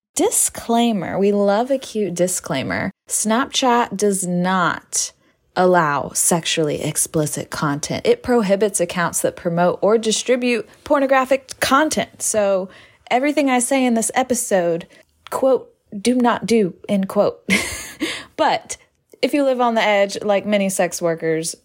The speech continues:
we know how to get around things and we do it discreetly and safely. So I'm going to give my advice as if I were in that position.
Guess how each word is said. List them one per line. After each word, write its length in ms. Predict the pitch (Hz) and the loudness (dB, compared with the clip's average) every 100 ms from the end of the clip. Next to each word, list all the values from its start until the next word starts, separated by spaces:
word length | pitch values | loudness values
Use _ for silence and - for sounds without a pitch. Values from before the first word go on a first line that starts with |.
| _ - _ | _ -20 _
we 560 | 180 196 202 196 190 - | -4 0 2 2 2 0
know 200 | 190 208 | 0 2
how 140 | 202 190 | 2 2
to 80 | |
get 140 | 180 180 | 2 2
around 400 | 175 175 170 175 | 2 2 0 -2
things 420 | 180 170 170 170 | -2 -2 -2 -4
and 160 | 180 175 | -2 -2
we 80 | |
do 140 | 175 196 | 2 2
it 120 | 175 | 2
discreetly 640 | 175 - - 160 160 160 | -2 -4 -2 -2 2 0
and 160 | 156 165 | 0 0
safely. 500 | - 160 156 160 156 | 2 2 2 0 0
So 200 | 156 160 | 0 0
I'm 160 | 160 | -2
going 320 | 160 170 170 165 | 2 2 2 -4
to 340 | - 160 151 | -4 -4 -2
give 240 | 165 165 | 0 0
my 260 | 165 156 156 | 2 0 0
advice 840 | - 156 156 165 165 233 - - - - - - - | 0 0 0 0 2 0 -2 -4 -8 -20 -20 -12 -2
as 240 | 170 160 | -2 0
if 180 | - 170 | 0 0
I 180 | - 170 | 0 2
were 140 | 160 | 2
in 200 | - 175 | 0 -2
that 200 | 170 156 | -2 -4
position. 680 | - 156 165 175 214 247 370 | -6 -2 0 0 0 -2 -4